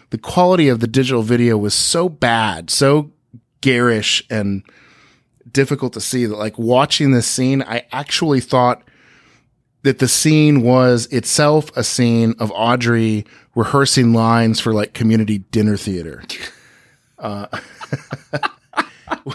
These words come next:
when, when, when I watched it the second time on my computer and it was a little bit warmer, it wasn't as harsh,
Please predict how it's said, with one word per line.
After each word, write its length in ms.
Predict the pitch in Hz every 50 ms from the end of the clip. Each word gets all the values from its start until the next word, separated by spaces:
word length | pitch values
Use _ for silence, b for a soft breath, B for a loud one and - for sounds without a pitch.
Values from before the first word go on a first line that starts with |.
| - 175 151 - - B B B B B B B B
when, 320 | - 147 160 160 156 - B B B B B B _ - - -
when, 340 | - 160 147 151 151 151 151 -
when 180 | - 160 151 151
I 100 | 147 147
watched 540 | 135 127 131 139 156 185 185 - - - -
it 200 | 165 156 156 -
the 80 | 127
second 460 | - - - 160 156 147 - 175 165 -
time 680 | - 170 165 165 165 165 165 160 160 160 160 151 - _
on 180 | - 123 117 113
my 160 | 113 113 120
computer 600 | - - 110 - - 160 156 151 156 151 147 151
and 160 | 127 131 117
it 60 | 113 117
was 140 | 113 104
a 60 | 117 117
little 220 | 120 120 117 113
bit 160 | 113 110 -
warmer, 500 | 117 113 123 139 143 143 139 139 135 127 117
it 60 | 117
wasn't 280 | 110 110 110 117 107
as 100 | 101 98
harsh, 560 | - - - 123 127 127 127 127 - - -